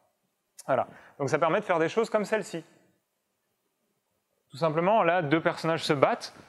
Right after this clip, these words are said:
Quand l'un met un coup à l'autre, il perd de la vie. Donc la vie, elle est perdue sur ce personnage, mais sa barre de vie, elle est complètement déconnectée. Ça, les signaux, vous pouvez les connecter soit via le code, soit dans l'éditeur,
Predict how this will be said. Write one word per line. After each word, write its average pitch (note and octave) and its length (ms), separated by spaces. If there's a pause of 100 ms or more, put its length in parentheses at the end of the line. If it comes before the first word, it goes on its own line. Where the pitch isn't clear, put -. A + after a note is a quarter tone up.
Quand E3+ 180
l'un G#3 160
met G#3 120
un F#3 120
coup - 140
à D3+ 60
l'autre, G3+ 360 (140)
il F3 100
perd F#3+ 220
de F3+ 60
la E3+ 120
vie. C3 160
Donc B2 220
la C3 80
vie, D3+ 140
elle D#3+ 80
est C3 40
perdue C#3 400 (200)
sur - 180
ce - 120
personnage, C#3+ 600 (920)
mais C#3+ 120
sa F3 140
barre D3+ 160
de C#3+ 80
vie, D3+ 140
elle E3+ 80
est C#3+ 40
complètement F3+ 440
déconnectée. C#3+ 500 (960)
Ça, G3 360
les E3 140
signaux, E3+ 300
vous F3 100
pouvez D3 200
les C#3+ 100
connecter D3 680
soit C#3+ 240
via C3 160
le B2+ 60
code, G3+ 340 (320)
soit F#3+ 320
dans E3 140
l'éditeur, D#3 560